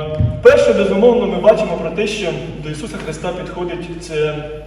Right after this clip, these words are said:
авторитетний, відомий, е, чоловік, навіть називається його ім'я. А зрозумійте, якщо в Біблії називається ім'я, в цій, знаєте, такій книзі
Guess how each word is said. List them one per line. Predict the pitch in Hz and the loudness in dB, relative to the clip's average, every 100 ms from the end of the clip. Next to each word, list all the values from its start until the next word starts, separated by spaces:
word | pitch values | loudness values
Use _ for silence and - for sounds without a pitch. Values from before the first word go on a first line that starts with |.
| - - - - | -18 -20 -20 -12
авторитетний, | - - - - 190 185 151 | -8 -6 -6 -4 -4 -2 -4
відомий, | 185 143 170 151 139 | -4 -4 -4 -2 -4
е, | - - - - - - - - - - | -6 -6 -8 -8 -10 -12 -14 -16 -18 -16
чоловік, | - 180 143 - 208 - 160 | -4 -2 -2 -2 -6 -2 4
навіть | 175 175 185 | 4 4 0
називається | 185 180 208 190 202 185 | 2 4 4 4 2 2
його | 185 220 | 2 2
ім'я. | 196 190 190 160 - - - - - - | 2 0 2 2 0 -4 -8 -12 -12 -4
А | 160 | -2
зрозумійте, | 170 185 202 214 214 | 0 0 2 2 0
якщо | - 220 208 | -2 2 2
в | 196 | 4
Біблії | 220 196 185 | 2 2 0
називається | 175 180 180 175 175 - 170 | 0 0 2 4 2 0 -2
ім'я, | 165 160 160 202 190 | -4 -6 0 6 6
в | - - | 6 2
цій, | 196 190 - - - - - - - | -2 -2 -4 -8 -12 -14 -18 -20 -20
знаєте, | - 196 190 | -10 -6 -6
такій | 170 - 190 185 185 185 - - - - - - - - - - - - - | -8 -8 -6 -6 -8 -10 -14 -18 -20 -20 -20 -20 -20 -20 -18 -16 -14 -16 -8
книзі | 202 214 220 214 - 185 180 | 0 4 6 4 2 0 0